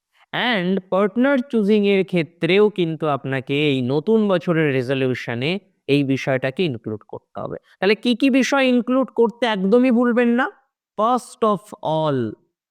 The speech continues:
এনজয়মেন্টের জন্য সময় রাখুন নিজের। Every week একটা টাইম রাখুন, বন্ধুদের সাথে ঘুরতে যান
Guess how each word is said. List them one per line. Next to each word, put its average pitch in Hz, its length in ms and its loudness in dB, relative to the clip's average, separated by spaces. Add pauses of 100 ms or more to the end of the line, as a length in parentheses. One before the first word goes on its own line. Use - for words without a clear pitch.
(280)
এনজয়মেন্টের 196 1080 2
জন্য 165 320 0
সময় 147 500 -4
রাখুন 135 300 -4
নিজের। 117 560 -8 (420)
Every 196 420 4
week 240 420 4 (760)
একটা 175 220 -4
টাইম 170 380 2
রাখুন, 131 400 -2 (220)
বন্ধুদের 151 360 2
সাথে 160 240 -4
ঘুরতে 139 360 -2
যান 110 240 -6